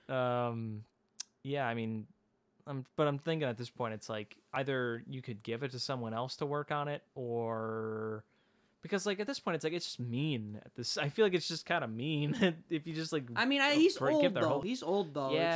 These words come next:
Speaker 1: Yeah.
Speaker 2: so it's, uh, he's elderly kind of. He, he's probably qualified for a covid vaccine at this point. It's one of those
Speaker 1: Yeah.
Speaker 2: things where just, like, I,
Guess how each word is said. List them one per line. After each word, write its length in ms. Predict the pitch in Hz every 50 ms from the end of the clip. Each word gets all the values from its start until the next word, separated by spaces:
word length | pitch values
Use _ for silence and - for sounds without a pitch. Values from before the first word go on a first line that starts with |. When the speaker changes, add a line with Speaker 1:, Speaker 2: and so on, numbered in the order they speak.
| 165 165 160
Speaker 1:
Yeah. 40 | 160
Speaker 2:
so 100 | 208 269
it's, 200 | 262 269 - -
uh, 140 | 277 269 262 233 220
he's 220 | 247 247 220 208
elderly 500 | - 220 208 214 190 190 175 165 160 160
kind 280 | 147 196 170 160 156 151
of. 140 | 147 147 156
He, 200 | 196 202 196 - - - -
he's 140 | - 254 -
probably 300 | 254 254 254 247 233 185 - - - -
qualified 400 | - 214 202 190 - 196 185 170
for 100 | - 175
a 60 | 170
covid 300 | 165 - 180 175 156 165
vaccine 580 | 139 160 151 143 143 - - 160 156 151 147 143
at 100 | 139 123
this 160 | 143 143 -
point. 420 | - - - 135 127 123 127 131 - _ - - - _ _ _ _ _
It's 120 | 196 185 226
one 120 | 277 294
of 60 | 269
those 140 | 247 220 131
Speaker 1:
Yeah. 60 | 131
Speaker 2:
things 260 | 247 233 226 220 -
where 160 | 202 208 202 196
just, 160 | 190 185 196
like, 240 | 196 185 180 - - _ _ _ _ _ _ _ _ _ _ _ _ _ _ _ -
I, 220 | 208 233 233 202